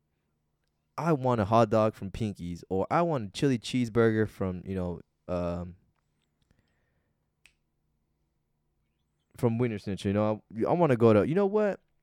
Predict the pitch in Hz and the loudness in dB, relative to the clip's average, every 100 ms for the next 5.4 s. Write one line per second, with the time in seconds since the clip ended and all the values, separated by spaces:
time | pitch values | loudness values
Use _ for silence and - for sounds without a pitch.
0 | - 175 180 151 127 - 147 127 - 98 | -10 -8 -4 -2 -4 -2 0 0 0 -4
1 | 143 131 123 123 110 92 117 104 107 101 | 2 2 2 0 0 -4 -6 -2 -4 -4
2 | - 104 - 95 - 139 - - 92 120 | -8 -8 -6 -8 -6 -6 -6 -8 -6 -6
3 | 87 82 - _ _ _ _ _ _ _ | -6 -8 -18 _ _ _ _ _ _ _
4 | - 110 104 104 120 123 123 175 180 - | -10 -6 -4 -6 -6 -6 -6 -6 -6 -6
5 | 190 185 196 | -8 -6 -10